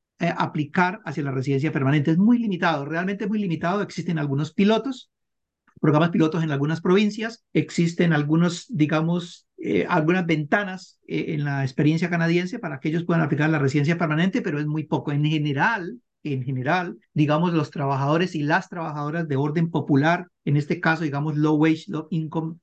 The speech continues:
tienen muy limitadas posibilidades. Y voy a agregarle algo más. En general, su acceso a, a los employment standards,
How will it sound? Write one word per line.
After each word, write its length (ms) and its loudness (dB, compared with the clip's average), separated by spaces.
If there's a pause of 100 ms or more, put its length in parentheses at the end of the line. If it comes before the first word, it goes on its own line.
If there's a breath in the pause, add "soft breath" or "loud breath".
(120)
tienen 340 2
muy 420 4
limitadas 540 -2
posibilidades. 840 2
Y 180 4
voy 180 2
a 40 4
agregarle 340 -4
algo 200 -4
más. 360 -2 (240)
En 200 4
general, 580 2 (640)
su 280 2
acceso 680 -4 (280)
a, 140 -2 (140)
a 60 -2
los 160 0
employment 500 0
standards, 760 -6